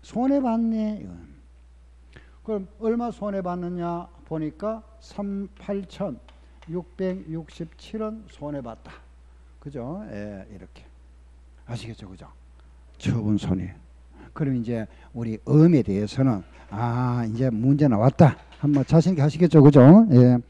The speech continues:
물론 이제 이 문제 정답은 사 번, 실수금 묻는 문제잖아. 그죠? 답은 사 번이 되겠습니다. 그죠? 예.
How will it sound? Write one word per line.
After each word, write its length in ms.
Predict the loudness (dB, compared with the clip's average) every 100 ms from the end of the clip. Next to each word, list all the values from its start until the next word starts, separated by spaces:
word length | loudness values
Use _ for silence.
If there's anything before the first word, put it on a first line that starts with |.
| -20 -14
물론 260 | -2 0 2
이제 100 | 0
이 160 | 0 2
문제 540 | 2 2 4 6 4 2
정답은 800 | 2 2 2 2 4 2 0 -8 -20 -20 _
사 420 | -8 0 2 4
번, 220 | 4 0 -4
실수금 500 | -6 -4 -2 -2 0
묻는 220 | 2 2
문제잖아. 420 | 2 0 0 0 0
그죠? 240 | -2 -4 _ _ -20 _
답은 400 | 2 4 2 -2
사 400 | -8 -2 2 4
번이 220 | 4 4
되겠습니다. 600 | 2 -2 -4 -6 -4 -4
그죠? 460 | -4 -2 0 0 0
예. 380 | -2 -2 -2 -4